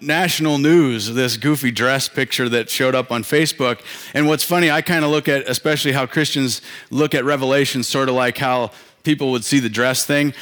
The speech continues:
Like, we can argue and argue about what color the dress is and forget that we could actually be unified and be on the same page that we all agree it's a dress.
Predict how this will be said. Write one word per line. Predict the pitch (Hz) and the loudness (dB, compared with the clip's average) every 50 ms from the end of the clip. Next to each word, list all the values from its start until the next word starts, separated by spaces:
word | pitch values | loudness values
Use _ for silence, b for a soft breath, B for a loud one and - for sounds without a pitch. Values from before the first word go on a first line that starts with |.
| B B B | B B B
Like, | 139 135 139 131 - - - - - | -2 -2 -2 -2 -4 -12 -20 -16 -8
we | - 131 156 175 | -2 0 2 2
can | 160 160 147 | 2 2 0
argue | 147 156 160 151 143 143 | 2 2 2 2 2 0
and | 143 | 2
argue | 143 143 147 135 139 139 | 2 0 0 0 0 0
about | 135 135 123 113 | 0 0 -2 -2
what | 120 127 120 | -2 -4 -4
color | - 143 139 139 147 143 | -2 -2 0 0 0 0
the | 143 | -2
dress | 135 123 139 147 143 135 - 151 | 0 0 0 0 0 0 0 0
is | 151 151 151 151 139 - - B B B B B B B - | 2 2 0 0 -2 -4 -6 B B B B B B B -2
and | 147 143 139 123 | 0 0 0 0
forget | - - 143 131 110 139 156 165 170 156 135 | 0 -2 -2 -2 2 2 2 2 2 0 -2
that | 139 123 | -4 -2
we | 139 147 | 0 -2
could | 139 - 143 | 0 0 2
actually | 143 143 151 143 - - 139 131 | 2 2 0 0 -2 -2 -2 0
be | 123 135 | 0 0
unified | 127 127 139 151 151 131 - 151 143 139 139 | 0 2 0 0 0 0 0 0 0 2 2
and | 135 123 | 0 0
be | 135 | 0
on | 139 135 131 | 0 -2 -2
the | 120 | -2
same | - - 147 143 127 117 | -2 0 0 0 0 0
page | - 131 135 139 127 107 101 | 0 2 2 2 0 0 0
that | 123 127 120 | 0 0 2
we | 120 120 | 2 2
all | 120 127 135 131 | 2 2 2 0
agree | 123 107 113 123 123 117 | 0 0 0 0 0 0
it's | 104 - - | -2 -2 -6
a | 101 | -8
dress. | 87 101 101 95 82 76 - - - - - | -4 -2 -2 -2 -2 -4 -6 -8 -8 -10 -10